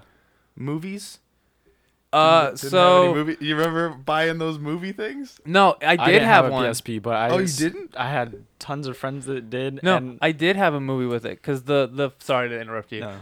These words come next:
Speaker 2: The bundle that I got, the Final Fantasy Dissidia bundle, came with Final Fantasy Crisis or, uh, Advent Children on the U M D.
Speaker 1: Mm.
Speaker 2: And I got, like, two bucks for that.
Speaker 1: Nice.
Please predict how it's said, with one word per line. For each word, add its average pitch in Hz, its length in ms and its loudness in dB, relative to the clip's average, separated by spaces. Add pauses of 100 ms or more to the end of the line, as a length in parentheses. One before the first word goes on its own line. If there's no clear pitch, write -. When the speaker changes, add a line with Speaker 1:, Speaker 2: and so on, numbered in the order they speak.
Speaker 2:
The 143 260 -2
bundle 160 360 -2
that 147 140 -4
I 120 80 -4
got, 135 320 -4
the 127 60 -14
Final 131 220 -6
Fantasy 131 600 -10
Dissidia 147 420 -6
bundle, 123 260 -4
came 135 320 -8
with 127 160 -6
Final 127 300 -4
Fantasy 127 400 -8
Crisis 131 460 -4 (180)
or, 113 300 -4
uh, 110 240 0 (160)
Advent 147 340 -2
Children 117 520 -6 (100)
on 127 160 -6
the 123 80 -6
U 123 160 -6
M 120 120 -10
D. 110 360 -12 (100)
Speaker 1:
Mm. 143 220 -14 (160)
Speaker 2:
And 135 100 -4
I 135 40 -2
got, 120 100 -4
like, 123 160 -10
two 147 120 -8
bucks 139 280 -2
for - 80 -16
that. - 260 -16 (340)
Speaker 1:
Nice. 117 280 -18